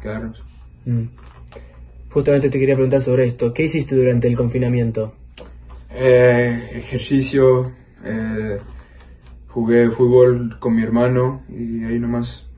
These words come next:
Speaker 1: pasar el tiempo.
Speaker 2: ¿Podés describir tu experiencia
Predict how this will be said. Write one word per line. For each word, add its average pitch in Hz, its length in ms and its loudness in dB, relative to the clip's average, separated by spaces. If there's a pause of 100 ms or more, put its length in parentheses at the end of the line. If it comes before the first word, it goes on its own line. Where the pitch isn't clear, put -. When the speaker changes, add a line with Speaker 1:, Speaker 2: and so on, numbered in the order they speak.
(160)
Speaker 1:
pasar 117 240 -10
el 113 80 -8
tiempo. 113 300 -10 (1900)
Speaker 2:
¿Podés 151 220 2
describir 160 360 0
tu 151 100 0
experiencia 123 920 0